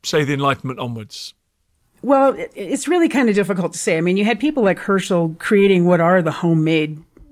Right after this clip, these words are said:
Speaker 2: the homemade telescopes, but these were giant. I mean, his were, were fairly large, several meters across. And so it, it, it really was sort of a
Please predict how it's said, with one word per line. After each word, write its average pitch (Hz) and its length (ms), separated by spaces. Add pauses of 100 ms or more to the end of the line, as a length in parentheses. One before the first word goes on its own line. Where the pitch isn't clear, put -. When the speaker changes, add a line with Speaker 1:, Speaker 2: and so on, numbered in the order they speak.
(160)
Speaker 2:
the 190 160
homemade 156 480
telescopes, 156 600 (240)
but 226 100
these 269 220
were 170 80
giant. 165 500
I 135 60
mean, 139 160
his 175 260
were, 147 160
were 160 160
fairly 175 380
large, 147 180
several 156 240
meters 147 320
across. 160 480 (600)
And 196 480 (760)
so 233 360
it, 196 280
it, 220 160
it 240 140
really 294 320
was 196 680
sort 220 300
of 185 120
a 160 300